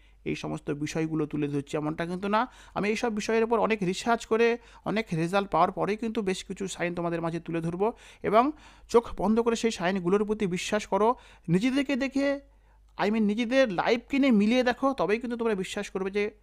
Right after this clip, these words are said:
এই দাদার বলা কথাগুলোর মধ্যে কতটা সত্যতা রয়েছে। রাত্রিতে শুতে যাওয়ার পর প্রায়ই তুমি তোমার ভালোবাসার মানুষটিকে স্বপ্নে দেখছো। এবার তোমরা বলতেই পারো যে, "দাদা, আমরা তো আমাদের ভালোবাসার মানুষটিকে প্রায়ই স্বপ্নে দেখে থাকি।" দেখো,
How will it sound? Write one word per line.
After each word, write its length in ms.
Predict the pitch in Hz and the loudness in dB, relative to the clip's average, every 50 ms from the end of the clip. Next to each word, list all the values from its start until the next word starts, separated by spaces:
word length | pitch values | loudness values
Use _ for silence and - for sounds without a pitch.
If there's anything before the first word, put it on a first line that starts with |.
| _ - _ | _ -14 _
এই 100 | 170 170 | -10 -8
দাদার 260 | 170 170 165 175 175 | -6 -4 -4 -4 -6
বলা 260 | 160 151 156 165 170 165 - | -4 -4 -4 -4 -4 -4 -6
কথাগুলোর 540 | 160 - - - 175 170 165 170 180 190 | -10 -10 -8 -10 -10 -6 -4 -4 -4 -4
মধ্যে 220 | 190 180 175 190 175 | -4 -6 -6 -8 -8
কতটা 260 | - 160 151 156 160 | -10 -10 -8 -8 -8
সত্যতা 560 | 151 - - 156 - _ _ - 156 151 151 143 | -10 -10 -14 -16 -16 _ _ -12 -10 -8 -8 -10
রয়েছে। 380 | 139 143 143 143 - - - - - _ - _ - - - - - - | -10 -10 -12 -12 -14 -16 -20 -20 -20 _ -20 _ -20 -20 -20 -20 -16 -10
রাত্রিতে 480 | - 139 156 165 - 226 220 - 254 233 | -4 -4 -4 -4 -4 -6 -6 -6 -6 -8
শুতে 260 | - - 185 - 190 | -6 -8 -8 -6 -2
যাওয়ার 260 | 180 196 196 202 190 | 2 4 4 4 2
পর 260 | - - 160 175 214 - - - - | 2 4 4 4 4 2 -8 -20 -10
প্রায়ই 240 | - - 156 170 190 | -4 -2 -2 -2 -2
তুমি 220 | - - 170 175 | -2 -4 -4 -4
তোমার 300 | 170 - 160 170 170 170 | -4 -2 -2 0 0 -2
ভালোবাসার 460 | 160 139 135 147 156 156 156 - 170 156 | -4 -6 -4 -2 -2 -2 -4 -2 -4 -2
মানুষটিকে 920 | 139 131 139 170 175 165 - - - - 156 151 - 160 156 156 160 160 - _ _ _ _ _ _ _ _ | -2 -2 -2 -2 -2 -4 -8 -14 -8 -8 -8 -6 -2 -2 -2 -2 -2 -6 -10 _ _ _ _ _ _ _ _
স্বপ্নে 380 | - - - 127 - - 135 | -12 -10 -10 -10 -8 -10 -10
দেখছো। 380 | 127 131 131 - _ - - - - _ _ _ _ _ _ _ _ _ _ _ _ _ - - | -10 -10 -14 -16 _ -20 -20 -20 -20 _ _ _ _ _ _ _ _ _ _ _ _ _ -8 -4
এবার 160 | 180 226 247 | -2 -2 -2
তোমরা 220 | - 277 269 269 | -2 -2 0 2
বলতেই 280 | 247 226 226 - 269 262 | 2 2 2 0 -2 -2
পারো 200 | 240 233 226 233 | -2 -2 -2 0
যে, 100 | 233 226 | -2 -2
"দাদা, 200 | 214 208 214 233 | -2 0 0 0
আমরা 220 | 196 180 190 208 | 0 0 -2 -2
তো 120 | 202 - 220 | -2 -2 -2
আমাদের 240 | 190 190 185 196 | -2 -2 -4 -4
ভালোবাসার 360 | 175 165 165 175 175 - 202 180 | -4 -4 -4 -4 -4 -4 -4 -4
মানুষটিকে 360 | 156 160 170 - - 180 175 | -2 -4 -4 -6 -6 -10 -10
প্রায়ই 240 | - 156 151 147 156 | -6 -4 -4 -4 -4
স্বপ্নে 280 | - 147 - - 131 | -6 -8 -8 -8 -12
দেখে 200 | 127 127 127 135 | -12 -12 -14 -16
থাকি।" 200 | 123 123 - - | -16 -16 -16 -14
দেখো, 320 | 135 156 160 - 123 - | -14 -14 -12 -12 -14 -14